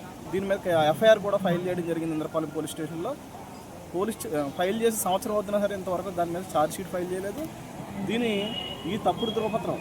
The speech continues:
ఏ-, ఏదైతే ఎంఆర్ఓ స్టాంపు, తర్వాత విఆర్ఓ సంతకం ఫైల్ చేసేసి ఒక పొజిషన్ సర్టిఫికేట్ తీసుకుని కాకినాడలో ఉన్న భూమిని కోరుకొండలో రిజిస్ట్రేషన్ చేశారు, కోరుకొండ రిజిస్టర్ ఆఫీస్లో. దీని మీద అప్పుడు, అప్పుడు, ఆ,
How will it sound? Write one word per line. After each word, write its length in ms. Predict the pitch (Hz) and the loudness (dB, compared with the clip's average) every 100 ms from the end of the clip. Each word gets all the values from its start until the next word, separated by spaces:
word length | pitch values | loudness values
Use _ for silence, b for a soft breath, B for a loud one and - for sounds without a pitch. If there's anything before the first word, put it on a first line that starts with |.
| - | -2
ఏ-, 320 | 147 170 165 | 0 0 2
ఏదైతే 380 | 170 214 208 220 | 2 2 2 2
ఎంఆర్ఓ 520 | 185 180 196 190 202 | 2 4 4 4 0
స్టాంపు, 580 | 190 - 156 185 190 233 294 - | 0 2 4 4 0 -2 -4 -6
తర్వాత 260 | 160 180 180 | -2 -2 0
విఆర్ఓ 440 | 160 175 196 196 | 2 4 4 4
సంతకం 480 | 202 180 180 190 151 - - - - - - - - - | 0 -2 -2 -4 -4 -6 -10 -12 -10 -10 -10 -10 -10 -2
ఫైల్ 260 | 170 190 208 | 2 4 4
చేసేసి 480 | 202 196 185 190 120 127 | 4 4 2 0 0 0
ఒక 400 | 160 185 143 131 - - - - | 4 6 6 4 -4 -8 -6 0
పొజిషన్ 320 | 185 247 269 | 2 4 4
సర్టిఫికేట్ 420 | - 233 240 220 | 4 2 0 0
తీసుకుని 300 | 202 - 226 | -2 -2 -4
కాకినాడలో 580 | 277 175 185 214 214 214 | 4 4 6 6 6 6
ఉన్న 120 | 208 | 4
భూమిని 420 | 196 180 196 269 330 - - | 4 2 0 -2 -4 -6 -4
కోరుకొండలో 500 | - 214 233 247 240 | 4 6 6 6 4
రిజిస్ట్రేషన్ 460 | 247 214 - 214 202 | 2 0 -2 -2 0
చేశారు, 320 | 190 180 196 - - - - - | 0 0 -2 -4 -8 -10 -10 -4
కోరుకొండ 400 | 170 196 220 202 | 0 2 4 4
రిజిస్టర్ 360 | 196 175 180 202 | 4 2 2 2
ఆఫీస్లో. 380 | 185 180 226 320 - - - | 0 -2 -2 -2 -6 -10 -2
దీని 180 | 160 220 | 2 2
మీద 200 | 220 233 | 4 6
అప్పుడు, 260 | 226 - 233 | 6 4 2
అప్పుడు, 340 | - 208 247 233 | 2 4 4 8
ఆ, 80 | 208 | 8